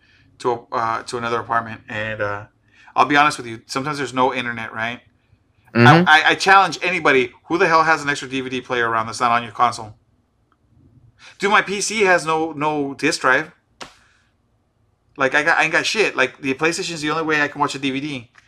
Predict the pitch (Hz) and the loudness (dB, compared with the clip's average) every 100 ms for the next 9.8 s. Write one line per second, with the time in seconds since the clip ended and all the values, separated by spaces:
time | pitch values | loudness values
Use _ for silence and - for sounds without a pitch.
0 | _ _ - 135 151 139 131 135 139 147 | _ _ -4 -2 2 4 4 2 0 0
1 | 175 139 - _ _ - 151 131 139 131 | 0 -2 -8 _ _ -18 -6 0 2 2
2 | 135 165 185 160 151 - 147 131 143 143 | 0 -2 -2 -2 -10 -12 -2 2 2 0
3 | 135 131 165 139 127 127 _ 143 120 113 | -2 -2 -4 -4 -6 -8 _ -8 -8 -8
4 | - 123 117 113 - - 135 127 139 143 | -6 -4 -2 -4 -8 -10 -4 0 0 0
5 | 147 240 - 139 196 151 147 - - - | 0 2 4 2 2 0 -4 -6 -20 -12
6 | 135 151 170 - 185 180 180 160 156 147 | -6 -2 -2 -2 -4 -2 -2 -2 -4 -6
7 | 143 180 147 139 - _ _ _ - 180 | -6 -6 -6 -8 -10 _ _ _ -14 -10
8 | 190 175 170 151 147 151 160 165 131 139 | -2 0 0 -8 -8 -8 -6 -6 -4 -6
9 | 151 131 120 - 160 175 127 113 | -4 -8 -10 -14 -14 -14 -16 -20